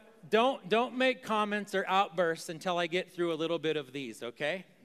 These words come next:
Keep, keep, just keep, hold these to your thoughts. But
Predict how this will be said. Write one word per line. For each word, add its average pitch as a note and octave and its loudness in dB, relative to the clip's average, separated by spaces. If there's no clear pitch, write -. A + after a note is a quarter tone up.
Keep, E3 -12
keep, - -18
just D3+ -16
keep, - -8
hold G3+ 2
these G#3 -6
to G#3 -8
your F3 -2
thoughts. F3+ 0
But D#3+ -4